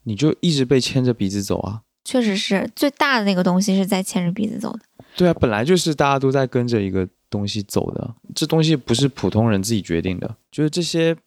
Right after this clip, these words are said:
Speaker 1: 平台吧，什么微博、小红书，甚至是淘宝，有很多东西其实都全部都是商业操作啊。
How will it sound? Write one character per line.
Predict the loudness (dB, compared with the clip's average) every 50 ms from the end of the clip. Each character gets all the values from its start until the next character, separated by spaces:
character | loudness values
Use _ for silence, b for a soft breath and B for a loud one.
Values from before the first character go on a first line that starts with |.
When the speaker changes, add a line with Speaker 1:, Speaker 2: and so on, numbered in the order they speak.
| _ _
Speaker 1:
平 | -4 -2 0 0 0
台 | 0 -2 -2 -2 0 0 2
吧， | 2 2 2 0 -2 -6
什 | -8 -8 -4
么 | -2 0 2
微 | 4 4 4 4
博、 | 4 2 2 2 2
小 | 2 0 0
红 | 0 0 -2
书， | -4 -2 -2 0 0
甚 | 0 0 0 0 2
至 | 0 0
是 | 0 -2 -2
淘 | -2 -2 -2 -2 -2 0
宝， | 0 -2 -2 -2 -6 b b b b b 0
有 | 0 2
很 | 2 2 2
多 | 2 2 2
东 | 2 2
西 | 0
其 | -2 -2 0 0
实 | 2
都 | 2 0 0
全 | -2 -2 -4 -2
部 | 0
都 | 0 0
是 | 0 0
商 | 0 -2 0
业 | 0 -2
操 | -2 -2 -2 -2 -2
作 | -2 -2 -4
啊。 | -4 -4 -6